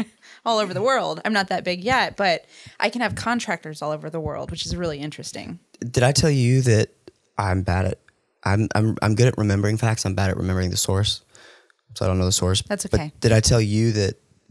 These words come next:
Speaker 2: you can automatically add on around thirty-three percent of whatever you're paying someone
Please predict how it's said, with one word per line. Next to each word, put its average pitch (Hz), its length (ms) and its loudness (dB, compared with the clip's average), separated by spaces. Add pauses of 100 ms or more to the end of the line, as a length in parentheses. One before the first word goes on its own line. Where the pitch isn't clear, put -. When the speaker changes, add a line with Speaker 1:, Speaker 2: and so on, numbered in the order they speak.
(500)
Speaker 2:
you 101 160 -2
can 110 220 2
automatically 101 540 0
add 95 160 0
on 98 160 -2
around 92 340 -2
thirty-three 95 400 -6
percent 101 540 -4 (440)
of 98 140 -2
whatever 95 260 0
you're 92 120 -2
paying 98 320 -2
someone 107 500 -2